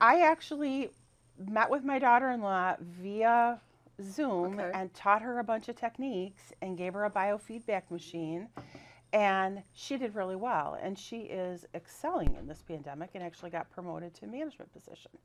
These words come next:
Speaker 2: Why, 'cause she can handle stress
Speaker 1: Because she
Speaker 2: better?
Speaker 1: could handle it
Speaker 2: I
Speaker 1: better.
Speaker 2: know, I couldn't figure.
Speaker 1: <laughs>
Speaker 2: Well, isn't that the case? Leadership is handling stress, solving problems, being the calm.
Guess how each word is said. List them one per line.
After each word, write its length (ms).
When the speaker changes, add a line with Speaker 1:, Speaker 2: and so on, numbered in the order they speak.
Speaker 2:
Why, 140
'cause 160
she 80
can 120
handle 200
stress 260
Speaker 1:
Because 160
she 60
Speaker 2:
better? 140
Speaker 1:
could 80
handle 300
it 100
Speaker 2:
I 180
Speaker 1:
better. 60
Speaker 2:
know, 220
I 40
couldn't 240
figure. 320
Speaker 1:
<laughs> 140
Speaker 2:
Well, 180
isn't 300
that 160
the 80
case? 340
Leadership 560
is 280
handling 580
stress, 460
solving 420
problems, 680
being 300
the 80
calm. 520